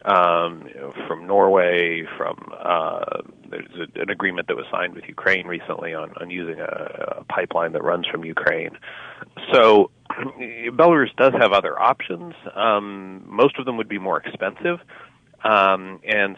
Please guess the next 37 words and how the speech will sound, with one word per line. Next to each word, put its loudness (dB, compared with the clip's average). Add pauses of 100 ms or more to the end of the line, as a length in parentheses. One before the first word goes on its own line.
since -2
it's -10
a, -4
a -12
comparatively 0
poor -2
country 0
and, -6
and -8
one -2
that -6
does 2
depend 0
on 0
a -2
lot 0
of -6
Russian -6
subsidies, 2 (640)
you -6
know, 6
it's 2
unclear, 6 (380)
uh, 2
to -6
what 6
extent 0
it -8
could -8
afford 2
some -12
of -16
those -10
other -6
options. -12 (200)
And -6 (140)
so, 6